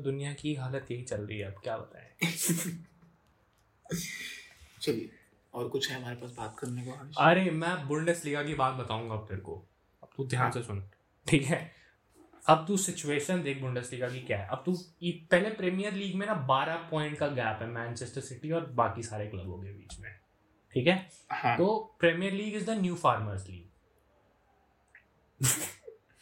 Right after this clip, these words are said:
Speaker 1: ठीक है, कि किसी और का कोई चांस ही नहीं है।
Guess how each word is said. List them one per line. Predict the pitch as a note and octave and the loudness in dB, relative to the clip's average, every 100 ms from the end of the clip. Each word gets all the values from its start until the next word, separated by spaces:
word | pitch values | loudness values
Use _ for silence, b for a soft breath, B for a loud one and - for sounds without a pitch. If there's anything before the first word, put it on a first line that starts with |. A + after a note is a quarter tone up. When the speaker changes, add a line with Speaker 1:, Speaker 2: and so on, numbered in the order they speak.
| B B B B B B B _ _ _ _ - - | B B B B B B B _ _ _ _ -20 4
Speaker 1:
ठीक | F3+ E3+ | 4 6
है, | C3 | 0
कि | - F3+ | -2 -6
किसी | F3 F#3+ | 2 2
और | G3 F#3 | 4 0
का | F#3 | -2
कोई | F#3+ | -4
चांस | G3 D#3+ D3 - | 2 0 2 -4
ही | D3 | -2
नहीं | A2+ | -2
है। | F#2 - | -4 -10